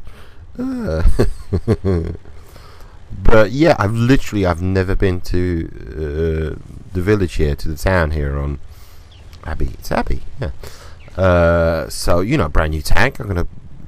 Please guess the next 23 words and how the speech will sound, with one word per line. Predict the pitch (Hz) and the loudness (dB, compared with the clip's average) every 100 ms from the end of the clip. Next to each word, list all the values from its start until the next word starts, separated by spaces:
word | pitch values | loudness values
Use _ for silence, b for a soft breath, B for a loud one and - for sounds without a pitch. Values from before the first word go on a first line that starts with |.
| - - - | -16 -16 -4
do | 90 | -2
something | - 90 87 113 | 0 0 0 -4
new. | 139 190 73 - | -2 -2 -2 0
But, | - | 0
you | 139 196 | 0 4
know, | 156 | 4
you, | 131 139 | 4 0
I | |
haven't | 127 160 165 | -2 -2 0
had | 156 | -2
a | |
chance | 139 175 233 240 | -2 -2 -2 -4
to | - | -10
go | 82 78 71 67 - - - - - | -4 -2 -2 -6 -10 -18 -20 -20 -12
into | 78 82 - 80 | -8 -6 -6 -6
the | 73 | -6
town | 73 87 76 | -6 -4 -2
because | 82 113 104 95 - - - - B B B - | -4 -4 -4 -8 -14 -16 -14 -12 B B B -2
of | - | 2
the | 80 | 4
sucky | - 87 - 92 87 80 | 4 0 -4 -4 -4 -6
map | - - - 139 - | -10 -6 0 4 6
rotation, | - 78 73 67 - 67 - | 4 4 2 2 -4 -6 -10